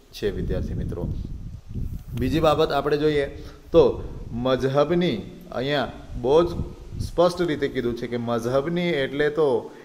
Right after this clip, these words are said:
ઈમારત બળી નથી. મઝહબ જે છે એટલે કે ધર્મ છે, એ ધર્મની જે ઈમારત છે એટલા માટે જ નથી બની, બળી. શા કારણે? શૈતાન એ સ્વભાવે કોઈ આદમી નથી.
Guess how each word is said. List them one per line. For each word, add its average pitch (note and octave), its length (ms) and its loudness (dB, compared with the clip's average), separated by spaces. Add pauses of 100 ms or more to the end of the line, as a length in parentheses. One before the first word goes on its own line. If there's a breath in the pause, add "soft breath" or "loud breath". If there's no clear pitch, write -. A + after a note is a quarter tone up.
(160 loud breath)
ઈમારત C#3 600 2
બળી B2+ 440 2
નથી. F2+ 540 -8
મઝહબ A2 440 -2
જે C3+ 140 2
છે G#2+ 160 -4
એટલે G2+ 160 -6
કે A#2 100 -4
ધર્મ A2+ 420 -2
છે, F#2+ 240 -6 (340 loud breath)
એ A#2 100 0
ધર્મની B2 480 -2
જે D3+ 140 0
ઈમારત A#2 440 -4
છે - 380 -14 (160)
એટલા B2+ 340 -2
માટે A2+ 340 0
જ E3 100 -2
નથી C#3 240 -2
બની, G#2+ 500 -6 (300 loud breath)
બળી. A#2+ 380 2 (600 loud breath)
શા D3 180 4
કારણે? D#3 480 2 (420)
શૈતાન B2 760 2 (480)
એ C3 220 0
સ્વભાવે A#2+ 680 -2
કોઈ A2+ 280 -2
આદમી F#2 440 -6
નથી. F2 360 -14